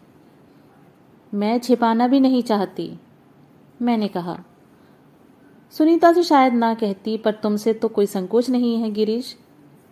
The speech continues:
"ये क्या पागलपन है?" "पागलपन? और क्या, अपने प्यारे से दुधमुहे बच्चे वहाँ उतनी दूर हॉस्टल में रख छोड़े हैं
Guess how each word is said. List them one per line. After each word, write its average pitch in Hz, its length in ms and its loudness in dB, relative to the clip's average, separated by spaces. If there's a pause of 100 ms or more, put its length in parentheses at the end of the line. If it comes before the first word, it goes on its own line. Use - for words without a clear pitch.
(160)
"ये 370 120 4
क्या 349 260 2
पागलपन 190 560 0
है?" 170 320 -8 (1080)
"पागलपन? 226 640 0 (1200)
और 277 320 6
क्या, 240 340 2 (640)
अपने 226 280 2
प्यारे 240 360 4
से 240 160 2
दुधमुहे 233 420 2
बच्चे 233 580 2 (320)
वहाँ 254 200 6
उतनी 254 360 2
दूर 302 160 6
हॉस्टल 220 500 0
में 262 100 2
रख 277 160 2
छोड़े 302 260 2
हैं 320 300 0